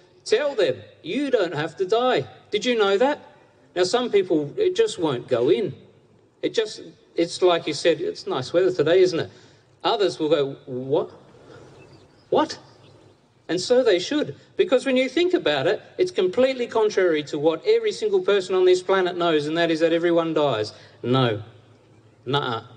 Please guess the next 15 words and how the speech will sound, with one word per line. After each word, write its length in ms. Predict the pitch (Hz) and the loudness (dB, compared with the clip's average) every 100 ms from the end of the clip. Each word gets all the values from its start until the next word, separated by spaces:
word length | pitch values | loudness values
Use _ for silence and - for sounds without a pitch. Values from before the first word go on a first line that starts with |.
| - - - - - - - - - - _ _ _ - | -20 -20 -20 -20 -20 -20 -20 -20 -20 -20 _ _ _ -2
They'll 180 | 117 | 0
live 180 | 120 127 | 0 0
again 380 | 113 123 120 107 - - - - - - - _ _ _ - | 0 -2 -2 -6 -14 -20 -20 -20 -20 -20 -20 _ _ _ -16
if 120 | - | -4
they 100 | 110 | -2
receive 360 | 104 - 131 120 | 0 0 0 0
the 80 | |
Holy 240 | 113 113 107 | -2 -2 -4
Spirit, 480 | - 123 110 104 - - _ | 0 2 2 -2 -14 -20 _
if 60 | - | -4
they 120 | 110 | 2
walk 280 | 120 120 123 | 2 2 -2
in 100 | 113 | -8
the 80 | |
Spirit, 400 | 104 - 117 101 | -6 -2 -2 -2